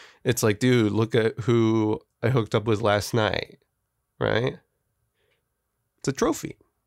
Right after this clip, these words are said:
In fact, <laughs> I'm saying it right now. It's a trophy.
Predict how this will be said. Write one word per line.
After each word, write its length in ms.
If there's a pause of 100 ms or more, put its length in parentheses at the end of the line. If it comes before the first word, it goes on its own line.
(1120)
In 60
fact, 440
<laughs> 80
I'm 140
saying 260
it 20
right 160
now. 140 (100)
It's 400 (380)
a 80
trophy. 560